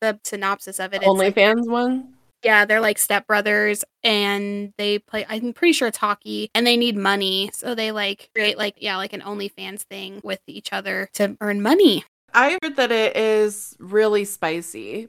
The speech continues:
Speaker 2: and I kind of wrote it off because I was like, "Oh, okay, like, M M isn't my thing." But then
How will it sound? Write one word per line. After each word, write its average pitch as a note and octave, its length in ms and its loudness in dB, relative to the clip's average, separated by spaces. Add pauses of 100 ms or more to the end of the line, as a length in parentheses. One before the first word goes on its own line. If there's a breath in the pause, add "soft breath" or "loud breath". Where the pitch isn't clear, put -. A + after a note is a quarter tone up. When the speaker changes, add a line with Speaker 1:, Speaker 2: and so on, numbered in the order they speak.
Speaker 2:
and G#3+ 180 0
I G#3+ 400 2
kind C4 320 2
of C#4+ 460 2
wrote G#3+ 260 2
it G3 140 0
off G3 420 4
because A#3+ 260 -6
I A#3+ 40 -8
was A#3 100 -10
like, A#3+ 300 -8
"Oh, E4 380 0
okay, F#3+ 360 -4
like, G3 240 -4
M C4 180 -2
M B3 140 -4
isn't F#3+ 260 -6
my F3 160 -8
thing." F3+ 640 -6
But F#3+ 240 2
then A3 300 4